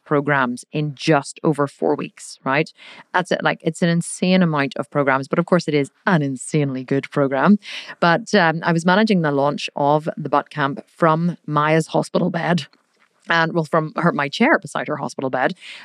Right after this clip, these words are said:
um, all the while, you know, trying to look after her, making sure she was okay and having, you know, the mental stress. And I think just,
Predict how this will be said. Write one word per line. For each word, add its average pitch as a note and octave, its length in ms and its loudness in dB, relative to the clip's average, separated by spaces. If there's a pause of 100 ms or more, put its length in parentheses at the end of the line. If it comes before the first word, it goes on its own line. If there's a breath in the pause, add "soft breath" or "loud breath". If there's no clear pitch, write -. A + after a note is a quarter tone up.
um, E3 240 0
all F3 220 6
the F3 80 4
while, C#3+ 380 4
you D3+ 80 -4
know, C#3+ 100 -2
trying C3+ 240 -2
to C#3 80 -8
look C#3+ 140 -2
after B2+ 260 -4
her, F3+ 260 4
making D3 280 -4
sure - 180 -6
she - 180 -6
was D3+ 160 -2
okay C3+ 460 -2
and C3+ 100 -2
having, D3 380 -4
you D#3 80 -2
know, C#3+ 80 -2
the C#3 100 -4
mental C#3 380 -2
stress. C#3 420 0
And D#3 120 -2
I E3 80 -2
think D4 180 0
just, - 240 0